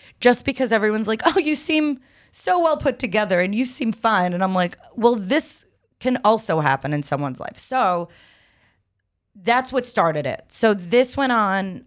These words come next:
I think I stopped getting hit on a regular basis around the age of twelve.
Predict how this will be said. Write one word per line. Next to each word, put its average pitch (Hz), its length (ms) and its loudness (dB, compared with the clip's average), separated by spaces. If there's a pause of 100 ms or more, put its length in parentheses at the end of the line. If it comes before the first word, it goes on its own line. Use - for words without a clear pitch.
I 196 80 -2
think 262 720 -4 (680)
I 208 80 2
stopped 208 400 0
getting 208 220 -2
hit 190 120 2
on 180 120 4
a 170 60 -2
regular 170 300 0
basis 165 440 -2
around 156 480 0
the 147 140 -14
age 151 120 -12
of - 140 -16
twelve. - 680 -8